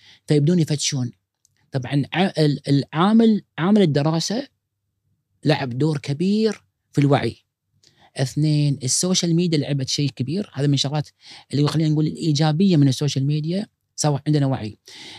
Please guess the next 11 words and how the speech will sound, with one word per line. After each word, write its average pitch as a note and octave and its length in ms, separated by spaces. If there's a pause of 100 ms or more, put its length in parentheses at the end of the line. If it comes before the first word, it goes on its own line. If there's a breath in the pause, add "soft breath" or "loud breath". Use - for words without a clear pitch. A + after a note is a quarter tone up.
(120 loud breath)
فجيل G#3+ 680
الحين F#3 220
لما F3 140
يقول F#3 160
لك - 180
على E3 140
الجيل G3 480
الألفية D3+ 580
اللي E3 140
هم D#3 220
من D#3+ 300